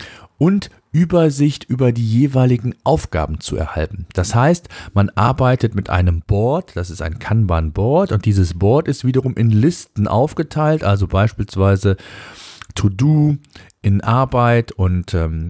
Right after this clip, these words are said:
erledigt. Und, ähm, innerhalb dieser Listen können verschiedene Karten, also Aufgaben, Aufgabenschritte definiert werden und jeweiligen Personen zugeordnet werden. Das Spannende ist dabei, dass man nicht nur einen transparenten Überblick hat, sondern dass man auch gewisse Dinge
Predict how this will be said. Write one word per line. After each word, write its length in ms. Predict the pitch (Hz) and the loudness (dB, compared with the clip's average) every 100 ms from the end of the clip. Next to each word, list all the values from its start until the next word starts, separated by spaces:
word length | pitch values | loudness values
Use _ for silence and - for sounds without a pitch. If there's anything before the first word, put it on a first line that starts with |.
| - | -2
erledigt. 500 | 101 101 160 151 143 | 2 2 2 -2 0
Und, 440 | 113 113 113 110 | 0 2 0 0
ähm, 320 | 117 110 107 - _ | 2 2 0 -4 _
innerhalb 520 | 131 175 180 151 127 | -2 2 2 2 0
dieser 280 | - 107 98 | 0 2 4
Listen 580 | 95 165 - - 156 156 - _ - - | 2 0 -4 -4 0 0 -4 _ -20 -4
können 400 | 131 135 135 131 | 0 0 0 -4
verschiedene 640 | - - 110 - 131 120 117 | -4 0 0 0 2 2 2
Karten, 600 | - 120 123 135 107 90 | -2 -2 -2 0 0 0
also 220 | 95 - | 0 0
Aufgaben, 680 | 110 127 90 - 82 85 92 | 0 0 -2 -2 0 -2 -2
Aufgabenschritte 1040 | 98 113 - 101 98 90 - 143 147 120 | -2 -2 0 2 2 0 -2 -2 0 0
definiert 640 | 104 - 95 117 180 - | 0 0 2 2 0 0
werden 360 | 135 131 131 131 - - - - | 0 2 0 -4 -8 -20 -20 -2
und 220 | 117 113 | -2 0
jeweiligen 580 | 113 123 120 120 110 107 | 0 4 4 4 2 0
Personen 540 | - 104 95 104 110 | 2 2 2 4 2
zugeordnet 800 | 107 - 143 120 - 80 80 - | 0 -4 -4 -4 -4 -6 -8 -8
werden. 240 | 78 80 76 _ | -8 -8 -12 _
Das 260 | - 87 - - - | -4 -4 -6 -18 -10
Spannende 580 | - - 90 120 175 170 | -6 -4 -2 -2 0 0
ist 240 | 151 - | -2 0
dabei, 380 | 147 139 135 139 - - - | -2 0 0 -2 -6 -16 -8
dass 200 | - 101 | -2 0
man 140 | 113 107 | 4 4
nicht 240 | 113 - | 2 0
nur 120 | 98 | 2
einen 160 | 92 92 | 2 0
transparenten 680 | - 104 117 - 95 90 85 | 0 0 0 0 0 0 0
Überblick 520 | 127 175 147 151 - | 0 0 0 -2 -2
hat, 180 | 139 - | -4 0
sondern 160 | 113 | 2
dass 160 | 117 - | 2 0
man 80 | - | -4
auch 140 | 104 | -2
gewisse 360 | 98 107 117 107 | 0 0 0 0
Dinge 340 | 110 113 | 2 2